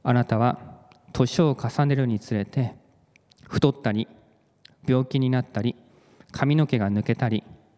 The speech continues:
白髪頭になったりするでしょう。あれこれと失敗し、配偶者をがっかりさせることもあるでしょ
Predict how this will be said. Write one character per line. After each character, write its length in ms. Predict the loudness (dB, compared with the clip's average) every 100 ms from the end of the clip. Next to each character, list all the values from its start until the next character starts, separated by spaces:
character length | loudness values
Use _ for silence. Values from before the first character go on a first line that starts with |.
| _
白 360 | -10 -2 0 2
髪 160 | 2
頭 320 | 2 2 0 0
に 120 | 0
な 120 | -2
っ 40 |
た 220 | -2 -4 -2
り 160 | -2 -6 -20
す 180 | -4 0
る 80 | 0
で 80 | -2
し 100 | -6
ょ 60 |
う。 20 | -16 _ _ _ -20 -20 -20 -20 -20 -20 _
あ 120 | 0
れ 100 | 2
こ 140 | 2 2
れ 80 |
と 120 | 0 -4
失 240 | -4 -8 -4
敗 220 | -2 -2
し、 260 | -4 -6 -6 -10 -20 -20 -20
配 260 | -2 2 4
偶 160 | 4
者 200 | 2 2
を 340 | 0 -2 -8 -8
が 100 | -4
っ 120 | -4
か 140 | 0 0
り 100 | 2
さ 140 | -2
せ 140 | -2 -2
る 80 |
こ 100 | -2
と 140 | -2 0
も 240 | 0 -4 -10 -4
あ 80 | -2
る 80 |
で 120 | -2 -4
し 80 |
ょ 80 | -8